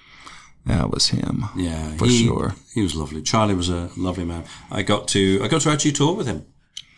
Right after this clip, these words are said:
Speaker 2: once,
Speaker 1: Yeah.
Speaker 2: which was great. And, uh, we had a, we had a great time.
Speaker 1: Is it like a fraternity of, uh, drummers, do you
Speaker 2: Yeah.
Speaker 1: feel?
Speaker 2: Oh,
Speaker 1: Yeah.
Speaker 2: definitely, yeah. He, uh, he actually, um, so my house in, uh, in,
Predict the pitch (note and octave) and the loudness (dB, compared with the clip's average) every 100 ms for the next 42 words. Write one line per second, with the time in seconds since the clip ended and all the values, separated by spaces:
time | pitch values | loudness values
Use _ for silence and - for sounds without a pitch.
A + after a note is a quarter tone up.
0 | - - - G2 F#2 - G2 E2 C#2+ G#2 | -20 -20 -2 0 2 2 0 0 0 0
1 | F#2+ G#2 - A2+ D#3 - _ - - G2 | -2 -4 0 -2 -2 -8 _ -20 -14 -6
2 | G2 G2 G2 G2 B2 A2 F2 - C3 G2 | -2 0 0 -2 -2 -4 -6 0 0 2
3 | F2 E2 - F2 D2+ - - A#2 F2 A#2+ | -2 -6 -4 -4 -4 -4 2 2 4 2
4 | C3+ - - - G2+ A2 A2 A#2+ A2+ G#2 | 2 2 0 2 4 4 4 4 4 4
5 | - B2 A#2 G2 - C#2 - G#2+ G#2 A2 | 2 0 2 0 -2 -4 2 4 6 4
6 | - - - - A2 - A2+ A2+ A2 - | 2 -2 -12 0 2 4 6 4 2 -2
7 | - - F#2 F2+ F#2+ - F2 E2+ E2 E2 | 2 4 4 2 0 0 0 0 -4 -2
8 | F2 E2+ E2 B2 C3 B2+ A#2+ G#2 G2+ - | 0 0 2 4 4 4 4 4 4 4
9 | C#3+ G#3 - B2+ - - B2+ A2 G#2 G2+ | 4 6 4 2 0 -12 -2 2 4 2
10 | - - - - - - - B2 A#2 A#2 | -2 -14 -20 -20 -20 -6 2 6 6 6
11 | C3+ C#3 C#3 - C3 A2 G#2 G#2 G2+ G2+ | 6 4 4 0 2 2 2 4 4 2
12 | G2 G2+ G2+ - G2+ G2 | 2 0 -4 -4 0 0